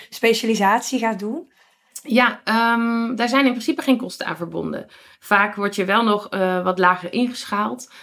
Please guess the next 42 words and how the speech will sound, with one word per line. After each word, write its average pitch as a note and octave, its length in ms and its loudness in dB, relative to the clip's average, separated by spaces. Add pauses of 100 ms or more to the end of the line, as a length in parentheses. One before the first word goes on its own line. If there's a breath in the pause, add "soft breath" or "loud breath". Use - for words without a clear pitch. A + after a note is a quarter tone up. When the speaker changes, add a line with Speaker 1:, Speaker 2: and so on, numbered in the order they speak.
(140 loud breath)
Speaker 2:
eh, G3 300 -6
op G#3+ 120 -8
het G3+ 100 -4
moment G3 260 2
dat G3 180 -2
je F#3+ 100 0
dus, G#3 180 -4
hè, F#3+ 140 -2
die G#3 140 0
begeleiding F#3+ 500 0
nodig G3+ 320 0
hebt. G#3 240 -4 (220 loud breath)
En F3+ 100 -4
op F3+ 60 2
het F3 100 2
moment F3 180 0
dat F#3 120 2
dan F3+ 120 2
gezegd F3+ 280 -6
wordt, F3+ 140 -6
"Oké, E3 340 -2
we, - 300 -10
we F3 180 -6
zien F3 200 0
dat E3 160 -4
je D#3 380 -6
traineeship F#3 480 0
goed G#3 200 -8
hebt, - 240 -8
eh, F3 180 -8
voldaan", E3 460 0
dan D#3+ 280 -6 (160)
word E3 200 -4
je E3 100 -6
volledig D3+ 380 -4
ingeschaald, D3+ 760 -4 (320 loud breath)
eh, D#3+ 100 -14 (300)
en E3 180 -8
ingezet E3 380 -8
op E3+ 80 -20
de D#3+ 100 -12
werkvloer. F3+ 640 -14